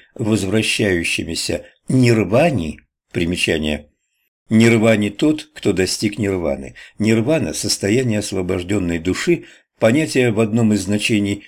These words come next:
служащее ограничительной чертой, за которой человек показан как освобождённый от обусловленной земной жизни и принудительных воплощений на земле. Переход человека в подлинно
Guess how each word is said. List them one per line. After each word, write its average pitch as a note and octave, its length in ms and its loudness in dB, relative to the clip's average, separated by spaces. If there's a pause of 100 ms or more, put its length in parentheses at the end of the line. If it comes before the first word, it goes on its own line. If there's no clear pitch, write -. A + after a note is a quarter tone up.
служащее G2 720 0
ограничительной F#2 960 -4
чертой, B2+ 560 -2 (340)
за B2+ 320 0
которой F#2 460 -2
человек E2 520 -2 (240)
показан A#2+ 480 0
как B2 280 -2
освобождённый G2 1040 0 (340)
от A#2 300 0
обусловленной A2 880 0
земной G2+ 360 0
жизни E2+ 540 -4 (340)
и A#2+ 120 2
принудительных G#2 800 0
воплощений F2+ 600 0
на F2 120 -2
земле. D#2 500 -6 (460)
Переход A2 440 2
человека F2 520 0
в - 80 -12
подлинно F2 520 0